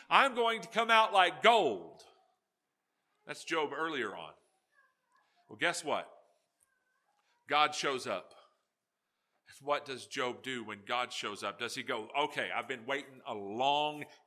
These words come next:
time to set you straight. I,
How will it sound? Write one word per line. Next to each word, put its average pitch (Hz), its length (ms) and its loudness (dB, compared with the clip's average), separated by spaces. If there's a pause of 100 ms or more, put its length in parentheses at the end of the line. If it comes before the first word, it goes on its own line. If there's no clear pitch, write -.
time 117 500 -4 (240)
to 131 100 -10
set - 280 -6
you 131 80 -10
straight. - 600 -12 (1120)
I, 147 280 6